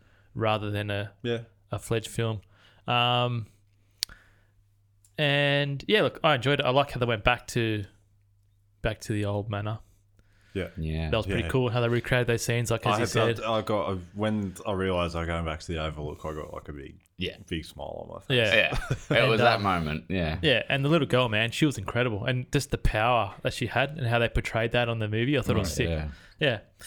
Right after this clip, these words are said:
Speaker 1: But, um, yeah, it's, uh, we can talk more about it that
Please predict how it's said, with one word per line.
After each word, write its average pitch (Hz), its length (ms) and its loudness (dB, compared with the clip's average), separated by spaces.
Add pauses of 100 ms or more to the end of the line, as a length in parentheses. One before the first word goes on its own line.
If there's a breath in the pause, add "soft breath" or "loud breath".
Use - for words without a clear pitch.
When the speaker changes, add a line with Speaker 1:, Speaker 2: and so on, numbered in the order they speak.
(240 loud breath)
Speaker 1:
But, 165 120 4
um, 151 260 2 (480)
yeah, 359 140 0 (200)
it's, - 360 -6
uh, 143 180 -8
we 127 140 -4
can 117 120 -8
talk - 240 -2
more 113 140 -2
about 113 220 -2
it - 60 -8
that 120 200 -6